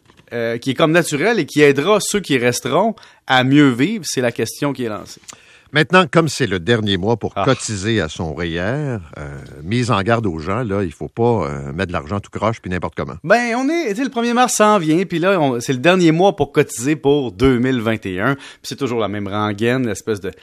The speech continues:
Speaker 1: de campagne publicitaire, dernier mois R E R, alors que les mois R E R, c'est chaque mois. Mais je voulais revenir sur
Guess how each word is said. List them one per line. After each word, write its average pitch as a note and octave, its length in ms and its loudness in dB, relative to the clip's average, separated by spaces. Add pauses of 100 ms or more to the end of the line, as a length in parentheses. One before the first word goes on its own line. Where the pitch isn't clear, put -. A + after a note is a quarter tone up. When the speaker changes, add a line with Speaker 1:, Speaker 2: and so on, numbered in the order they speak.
(320)
Speaker 1:
de - 80 -10 (100)
campagne C#3+ 520 2
publicitaire, A#2+ 720 0
dernier E3+ 320 -2
mois F3+ 180 2
R D3 60 0
E D#3+ 100 4 (200)
R, G#2 40 -4
alors A2 240 2
que - 80 -10
les F#2 160 -6
mois G2+ 200 -6
R - 20 -6
E G#2 160 -2
R, G#2 60 -10
c'est G2+ 100 -14
chaque - 260 -10
mois. D3 260 0
Mais G#3 360 2
je B2 60 -8
voulais C3+ 160 0
revenir A3 360 0
sur F3 320 -4